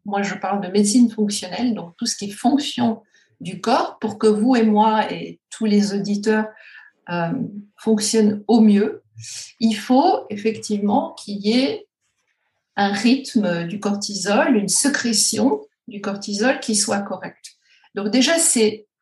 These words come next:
rarement testé parce qu'il ne s'occupe que de deux maladies, euh, et pas de fonction. Et deuxièmement, quand c'est testé,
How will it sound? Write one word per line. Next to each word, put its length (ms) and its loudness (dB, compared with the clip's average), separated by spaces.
rarement 540 2
testé 640 -2
parce 180 -4
qu'il 160 -2
ne 80 2
s'occupe 500 -8
que 120 -16
de 120 -14
deux 120 4
maladies, 560 0
euh, 240 -4
et 180 0
pas 140 2
de 100 -4
fonction. 640 0
Et 100 -2
deuxièmement, 640 4
quand 240 0
c'est 180 -2
testé, 580 -4